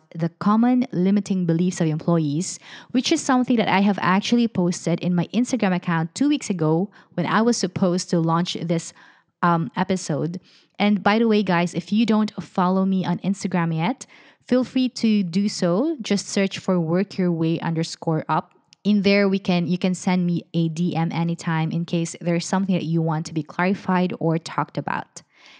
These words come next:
So we are going to talk about the five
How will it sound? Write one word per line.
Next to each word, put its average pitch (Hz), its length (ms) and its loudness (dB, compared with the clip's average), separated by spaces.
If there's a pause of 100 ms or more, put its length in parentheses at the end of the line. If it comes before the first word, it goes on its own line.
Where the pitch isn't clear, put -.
So 185 340 0 (280)
we 208 100 4
are 208 40 4
going 214 260 2
to 294 60 -2
talk 220 280 0
about 190 220 2
the 180 80 0
five 190 500 0